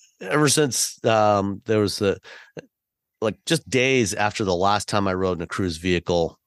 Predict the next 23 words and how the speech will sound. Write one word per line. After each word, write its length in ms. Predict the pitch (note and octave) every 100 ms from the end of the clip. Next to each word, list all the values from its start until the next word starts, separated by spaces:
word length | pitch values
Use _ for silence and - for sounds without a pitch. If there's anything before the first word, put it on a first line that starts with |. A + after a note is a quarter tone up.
| _
in, 360 | F#2+ F2+ E2+ E2
uh, 180 | D#2 D2+
Austin, 520 | F#2+ G2+ G2 E2 C#2+ - _ - - _
uh, 320 | - F2 D#2+ E2+
in 180 | F#2+ F2
late 200 | E2+ F2+
September, 600 | - - - G2+ E2 D2+ - - _ _
you 80 | D#2+
know, 80 | D#2+
we 80 |
had 180 | E2 F#2
this 440 | D#2+ E2+ - - - -
accident 480 | G2 - G2 F#2 E2+
in, 260 | E2 E2
uh, 280 | D#2+ D#2+ D2 E2
in 100 | F#2+
San 180 | F2+ G#2
Francisco 640 | - E2 G#2+ - E2 C#2+ C2 _ - _ _ -
where 600 | G2 G2 F2+ F2+ E2+ - _ _ _ _ -
a 160 | F#2+
pedestrian 600 | F2 G#2 A2+ G#2+ - G2
was 160 | F#2 E2+
struck 360 | - A2 F#2